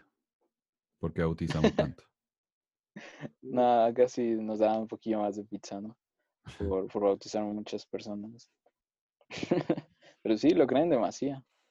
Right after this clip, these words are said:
Speaker 1: Mi presidente tenía una carta que nos mandaba todas las semanas y en esa, era como una especie de, de diario chiquito así de cuatro páginas y, y,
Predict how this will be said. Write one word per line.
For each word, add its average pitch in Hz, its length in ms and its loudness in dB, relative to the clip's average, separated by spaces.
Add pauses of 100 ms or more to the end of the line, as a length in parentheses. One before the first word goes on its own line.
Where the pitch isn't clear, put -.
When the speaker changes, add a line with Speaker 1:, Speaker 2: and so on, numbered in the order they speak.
(140)
Speaker 1:
Mi 113 100 4
presidente 120 540 6
tenía 120 280 8
una 123 180 8
carta 117 340 4
que 104 100 4
nos 95 140 6
mandaba 95 440 4
todas 95 180 4
las 90 120 0
semanas 101 640 2 (160)
y 78 440 -4
en 82 100 -2
esa, 92 200 -2 (120)
era 131 180 4
como 110 220 6
una 110 120 8
especie 98 380 0
de, 71 300 -6 (760)
de 85 220 -10
diario 90 460 4
chiquito 80 380 -6
así 76 200 -6
de 71 180 -10 (400)
cuatro 78 320 -10
páginas 76 420 -6
y, 73 240 -8
y, 90 160 -2